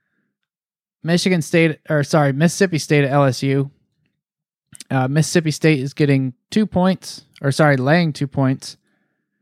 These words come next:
I'm taking that. The better team here is working with, I guess, less than a field goal, so that seems pretty straightforward to me.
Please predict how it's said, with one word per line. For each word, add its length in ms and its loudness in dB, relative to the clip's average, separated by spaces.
I'm 200 2
taking 380 0
that. 280 0
The 60 -2
better 300 2
team 320 -2
here 460 0
is 340 -4
working 300 0
with, 320 -4
I 80 -6
guess, 240 -2
less 200 2
than 100 -4
a 40 -6
field 280 0
goal, 220 2
so 420 -4
that 120 -8
seems 340 -2
pretty 240 0
straightforward 600 -2
to 60 -4
me. 340 -2